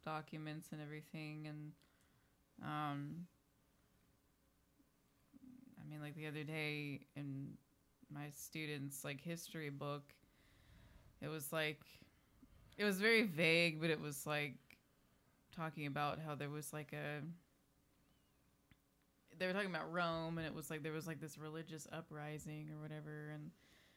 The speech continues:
they were equating it with, like, Jewish people, but it was, like,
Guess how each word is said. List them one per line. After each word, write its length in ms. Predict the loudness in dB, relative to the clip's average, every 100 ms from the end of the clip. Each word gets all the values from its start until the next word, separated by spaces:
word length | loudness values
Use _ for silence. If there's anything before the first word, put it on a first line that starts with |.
| -18 2
they 100 | 6
were 280 | 8 8 6
equating 360 | 2 4 4 2
it 80 |
with, 180 | -2 -2
like, 160 | -2 -2 -4 -12 -20 _ _ -6
Jewish 440 | -2 0 0 -4 -6
people, 380 | -6 -4 -4
but 160 | -2 -2
it 100 | -2
was, 240 | -4 -4
like, 320 | -2 -2 -4